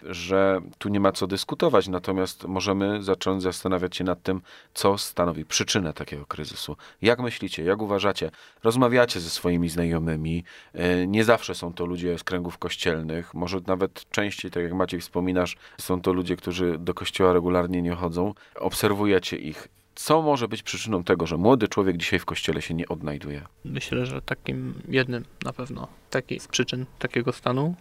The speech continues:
Speaker 2: może być myślenie dzisiejszych ludzi młodych takie życie tu i teraz. Dzisiaj takie przynajmniej odnoszę wrażenie wśród mojego kręgu znajomych, że nie myślą, e, co będzie kiedyś,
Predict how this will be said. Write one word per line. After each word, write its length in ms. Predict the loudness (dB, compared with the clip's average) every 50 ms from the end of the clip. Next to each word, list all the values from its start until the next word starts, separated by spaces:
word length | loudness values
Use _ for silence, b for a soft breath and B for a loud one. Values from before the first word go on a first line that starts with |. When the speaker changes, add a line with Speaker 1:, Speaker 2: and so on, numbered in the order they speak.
| _
Speaker 2:
może 340 | -8 -6 -4 -2 0 0 0
być 200 | 0 -2 -2 0
myślenie 540 | 0 0 0 2 2 2 4 4 2 2 2 2 2 0 0 -2 -4 -6 -6
dzisiejszych 760 | -6 -6 -6 -2 0 2 2 2 2 2 0 0 0 -4 -8
ludzi 360 | -4 0 0 0 0 0 -2
młodych 560 | -2 0 0 0 2 0 0 0 -2 -8 -6 -4
takie 500 | -4 -2 0 0 2 2 2 2 2 2
życie 400 | 2 0 0 2 2 4 4 6 4 4 2 2 0 -2 -4 -8 -10 -14 -16 _ -20 -18 -6 0
tu 100 | 2 2
i 80 | 4
teraz. 340 | 4 4 2 2 0 -6 -14 -20 _ _
Dzisiaj 560 | 0 0 2 2 2 2 4 2 0 -2 -6 -8 -12 -16 _
takie 260 | 2 2 2 2 -2
przynajmniej 420 | -6 -4 -4 -2 -2 -2 -2 -2 -4
odnoszę 320 | -4 -4 -4 -4 -2 -2
wrażenie 560 | 0 2 2 2 2 0 0 0 0 0 -2
wśród 440 | -4 -6 -4 -2 -2 -2 -2 -6 -10 -10
mojego 520 | -8 -6 -6 -4 -2 0 0 0 0 0 -2
kręgu 300 | -2 -4 -4 -4 -6 -6
znajomych, 400 | -4 -4 -2 0 0 -2 -2 -4 B B B B B
że 380 | -4 0 2 2 2 2 2 2 2 0 0 2 2 2 2 2 2
nie 120 | 2 4 4
myślą, 560 | 4 2 2 2 2 4 4 4 2 2 2 2
e, 280 | 4 4 4 2 2 0
co 160 | -2 -2 0
będzie 240 | 0 0 0 -2 0
kiedyś, 440 | 2 2 4 6 4 2 2 -4